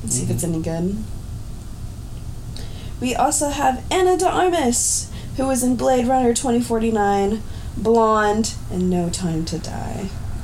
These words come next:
Speaker 2: We just watched Blonde a couple months ago.
Speaker 1: Yeah, that
Speaker 2: Um,
Speaker 1: movie
Speaker 2: we
Speaker 1: is not good.
Speaker 2: Shh.
Speaker 1: That movie is not good.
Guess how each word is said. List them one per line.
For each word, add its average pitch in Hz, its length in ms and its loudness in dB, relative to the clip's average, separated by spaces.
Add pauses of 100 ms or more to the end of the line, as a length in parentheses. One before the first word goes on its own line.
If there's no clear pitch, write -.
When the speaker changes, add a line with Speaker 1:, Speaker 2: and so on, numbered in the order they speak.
Speaker 2:
We 160 180 4
just 202 260 0
watched 117 320 2
Blonde 95 280 2
a - 40 -2
couple 101 260 -2
months 92 260 -2
ago. 87 400 0
Speaker 1:
Yeah, 208 180 -2
that - 20 -2
Speaker 2:
Um, - 160 0
Speaker 1:
movie - 120 2
Speaker 2:
we 359 100 4
Speaker 1:
is 240 160 2
not 160 220 2
good. 151 280 -2 (280)
Speaker 2:
Shh. - 760 2
Speaker 1:
That 240 120 2
movie 302 320 2
is 185 180 2
not 170 520 2
good. 156 420 -2